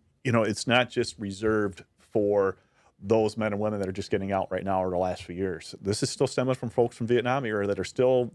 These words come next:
you know, hanging on with still all, a lot of these other challenges that have not been addressed or they've just kinda given up on. So we've got the full gamut here.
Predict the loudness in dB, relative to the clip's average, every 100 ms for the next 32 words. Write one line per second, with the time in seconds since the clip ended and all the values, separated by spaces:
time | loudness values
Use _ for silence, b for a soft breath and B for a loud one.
0 | -6 -4 -2 -4 _ -10 0 2 4 2
1 | 0 -2 0 2 2 0 0 2 0 -2
2 | 0 0 0 -2 0 0 -2 -2 2 0
3 | 0 b b -6 -2 2 2 2 -2 0
4 | 2 0 0 2 2 2 -2 -4 -2 -4
5 | -4 -4 -2 0 0 0 0 0 -4 -6
6 | -2 0 0 B B B B -2 2 0
7 | 0 -2 -2 -4 -6 -8 -14 -18